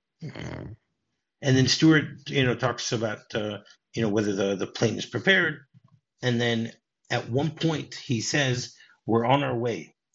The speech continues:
Speaker 2: If there's another attempt to stop, stop us like the one you just made, I will fire several Sing-, Stinger missiles into your terminal. Do I make myself clear?"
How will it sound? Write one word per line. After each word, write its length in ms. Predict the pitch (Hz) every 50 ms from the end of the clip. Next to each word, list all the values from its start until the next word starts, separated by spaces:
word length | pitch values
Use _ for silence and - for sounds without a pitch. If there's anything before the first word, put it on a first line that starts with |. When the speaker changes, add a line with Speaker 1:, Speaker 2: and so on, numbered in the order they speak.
| _ -
Speaker 2:
If 120 | 127 - -
there's 200 | 147 135 - 123
another 340 | 113 107 117 143 160 165 143
attempt 380 | 131 - - 139 131 131 -
to 80 | - 113
stop, 520 | - - - - - 143 139 - - - - - _ _ _ _ _ _ _ _ _ _ _ _ _ -
stop 300 | - - 156 147 139 135
us 200 | 110 - - -
like 140 | 120 104 -
the 60 | 127
one 240 | 110 113 135 143 139
you 100 | 135 123
just 280 | 98 117 127 - -
made, 460 | 104 117 117 107 110 135 - 175 - _ _ _ _ _ _ _ _ _ _ _ _ _ _ _ _ _ _ _ - _ _ _ -
I 80 | - 127
will 160 | 120 117 101
fire 340 | - - 139 131 127 127 117
several 460 | - - - - 151 151 160 147 143
Sing-, 360 | 131 - - - 160 151 -
Stinger 340 | - - - 185 185 170 135
missiles 640 | 120 110 107 - - 104 95 92 95 - - - _ _ _ _ _ _ _ _
into 200 | - 139 127 131
your 120 | 131 127 107
terminal. 560 | - - 139 123 110 95 90 87 80 - _ _ _ _ _ _ - - -
Do 160 | - 117 113 110
I 40 |
make 260 | 107 98 113 127 - -
myself 400 | 117 110 - - 117 104 - -
clear?" 440 | - - 120 104 92 - - - -